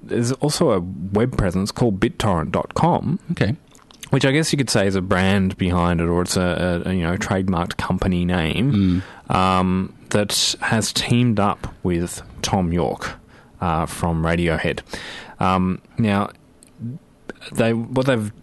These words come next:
Speaker 1: they've done is introduce a concept called BitTorrent bundles.
Speaker 2: Yeah.
Speaker 1: Um, which seems to be like a new sort of, um, file format or something. It, it was very sketchy. I, I didn't actually go ahead and buy the <laughs> album myself,
Speaker 2: Right, yeah.
Speaker 1: but, um,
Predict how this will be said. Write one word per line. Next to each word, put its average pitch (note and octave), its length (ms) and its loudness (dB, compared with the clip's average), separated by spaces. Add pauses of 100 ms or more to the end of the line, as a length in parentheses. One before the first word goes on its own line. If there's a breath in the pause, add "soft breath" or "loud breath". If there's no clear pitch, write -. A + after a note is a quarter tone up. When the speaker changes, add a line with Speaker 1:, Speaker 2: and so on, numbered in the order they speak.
Speaker 1:
they've G2+ 300 0 (200)
done B2+ 260 2
is E2+ 240 0
introduce G2+ 540 -2 (100)
a F2+ 140 0
concept - 760 -4
called F#2 760 0
BitTorrent G2+ 680 -4 (100)
bundles. G#3 580 -2 (720 loud breath)
Speaker 2:
Yeah. F2 200 0
Speaker 1:
Um, F2+ 460 0 (100)
which - 340 -2
seems E3 260 2
to - 40 -10
be C3+ 80 2
like G2+ 220 2
a G#2 40 2
new G2 320 2
sort F#2+ 200 -2
of, F2 220 -6 (220)
um, E3+ 300 -2
file C#3+ 340 0
format A2+ 340 0
or A2 60 0
something. A#2+ 220 0
It, B2+ 140 0
it A2 100 -2
was A#2+ 100 0
very D3 200 2
sketchy. A2+ 440 0
I, G2+ 60 4
I - 20 0
didn't B2+ 320 2
actually A#2 220 0
go G#2 80 4
ahead F#2+ 160 2
and F2+ 360 0
buy F#2 200 2
the F2+ 140 2
<laughs> F2+ 60 2
album G2 240 2
myself, F2 460 0
Speaker 2:
Right, G#2 80 0
yeah. G2 200 0 (480 loud breath)
Speaker 1:
but, - 60 -4
um, F#2 500 0